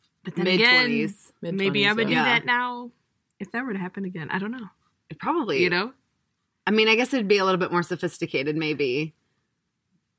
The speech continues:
Speaker 2: But it
Speaker 1: Yeah.
Speaker 2: kinda has, 'cause it kinda has that, like, high school, like, "Okay, go away so we can talk about you."
Speaker 1: Right,
Speaker 3: Yeah.
Speaker 1: right.
Speaker 2: <laughs> Feel to it.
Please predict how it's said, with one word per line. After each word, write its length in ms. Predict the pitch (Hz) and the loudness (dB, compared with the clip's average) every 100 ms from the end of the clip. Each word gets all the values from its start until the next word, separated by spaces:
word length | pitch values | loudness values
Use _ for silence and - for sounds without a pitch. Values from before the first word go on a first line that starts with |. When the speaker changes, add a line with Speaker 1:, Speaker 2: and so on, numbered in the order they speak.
| _ _ | _ _
Speaker 2:
But 180 | 190 185 | 2 4
it 80 | 180 | 2
Speaker 1:
Yeah. 80 | |
Speaker 2:
kinda 160 | 165 208 | 0 2
has, 200 | 208 190 | 2 2
'cause 180 | - 202 | -2 -6
it 40 | |
kinda 160 | 208 220 220 | -4 -4 -2
has 160 | 208 | 0
that, 160 | 190 151 | 0 0
like, 180 | 165 - | 0 -2
high 200 | - 180 | -2 -2
school, 400 | - 185 170 151 | 0 2 2 4
like, 540 | 147 143 - - - 339 240 | 2 0 -2 -12 -12 -10 -4
"Okay, 200 | 220 226 | 0 2
go 160 | 180 175 | 2 0
away 160 | 156 180 | 0 -2
so 160 | 190 | -2
we 100 | 160 | -6
can 140 | - 202 | -8 -8
talk 220 | 180 190 | -10 -10
about 200 | 175 - | -12 -10
you." 140 | 220 | -4
Speaker 1:
Right, 480 | 226 262 254 185 135 | 0 4 4 4 2
Speaker 3:
Yeah. 180 | 196 185 | 2 2
Speaker 1:
right. 280 | 208 185 190 - - | 2 2 -2 -8 -4
Speaker 2:
<laughs> 260 | 320 254 | -2 -2
Feel 240 | - 190 185 | 0 0 0
to 180 | 190 143 | -2 -2
it. 220 | 131 | -6